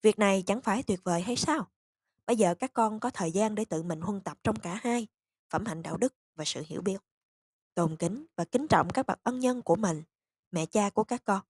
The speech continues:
các vị giáo thọ của các con, hội chúng các vị tu sĩ mà chẳng bao giờ ngơi nghỉ. Từ bây giờ trở đi, hãy làm việc chẳng bao giờ ngơi nghỉ, với sự nỗ lực kiên định như các bậc trí tuệ ở thời cổ xưa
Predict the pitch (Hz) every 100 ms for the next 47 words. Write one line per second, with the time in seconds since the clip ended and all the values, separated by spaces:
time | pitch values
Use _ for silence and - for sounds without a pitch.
0 | _ _ - 277 196 170 240 294 175 156
1 | 190 - 262 202 185 _ _ _ - 170
2 | 156 - 226 302 330 - 156 202 202 160
3 | - 311 _ _ _ - - 175 220 226
4 | 190 156 156 196 208 165 190 302 _ _
5 | - 170 175 175 156 - 165 214 180 _
6 | _ _ - 208 240 170 170 - 160 196
7 | 208 185 151 165 190 180 165 247 _ _
8 | - 294 214 180 175 240 185 - 233 220
9 | 160 165 _ _ - 202 185 185 240 147
10 | - 254 202 151 165 - 180 196 175 156
11 | 165 220 240 240